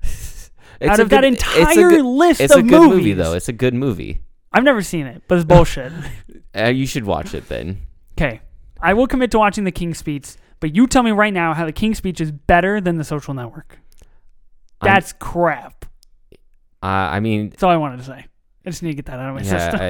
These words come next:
Speaker 1: I, I don't know.
Speaker 2: <laughs>
Speaker 1: Yeah.
Speaker 2: Look, I hear so many more people talk about The Social Network now than I have ever heard about in my life about The King's Speech.
Speaker 1: I
Speaker 2: I've
Speaker 1: mean
Speaker 2: never heard anybody be like, "Yeah, you should, that's a good movie,"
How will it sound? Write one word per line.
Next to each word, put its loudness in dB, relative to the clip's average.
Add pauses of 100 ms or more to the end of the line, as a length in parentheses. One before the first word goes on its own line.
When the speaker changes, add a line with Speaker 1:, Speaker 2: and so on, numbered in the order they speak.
(300)
Speaker 1:
I, -8
I -6
don't -10
know. -6 (300)
Speaker 2:
<laughs> -2 (320)
Speaker 1:
Yeah. -14
Speaker 2:
Look, 0 (320)
I 2
hear -2
so -2
many -2
more -2
people -6
talk -6
about -4
The -8
Social -6
Network -6 (180)
now -2 (360)
than -2
I -4
have -10 (140)
ever -2
heard -2
about -6 (140)
in -6
my -2
life -6
about -6
The -16
King's -16
Speech. -20 (560)
Speaker 1:
I -20
Speaker 2:
I've -8
Speaker 1:
mean 0
Speaker 2:
never 2
heard 0
anybody -2
be -4
like, -4
"Yeah, -2
you -4
should, -16
that's -10
a -20
good -6
movie," -6